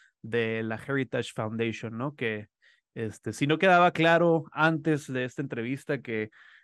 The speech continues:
eh, estos think tanks ultraconservadores de Estados Unidos tienen sus garras y su mirada bien puesta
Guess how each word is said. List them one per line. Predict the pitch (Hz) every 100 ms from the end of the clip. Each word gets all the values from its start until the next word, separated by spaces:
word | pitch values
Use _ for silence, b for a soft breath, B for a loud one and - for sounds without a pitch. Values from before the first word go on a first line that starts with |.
| B _ _
eh, | - 110 -
estos | 127 143 - -
think | 139 135
tanks | 139 135 - - - -
ultraconservadores | - 135 127 127 117 120 113 123 139
de |
Estados | 117 135 123
Unidos | 127 123 131 -
tienen | 135 131 131
sus | - 117 98 - - _ -
garras | 120 127 131 135
y | 117
su | 113
mirada | 110 113 120
bien | 123 123
puesta | 110 131 117 - 127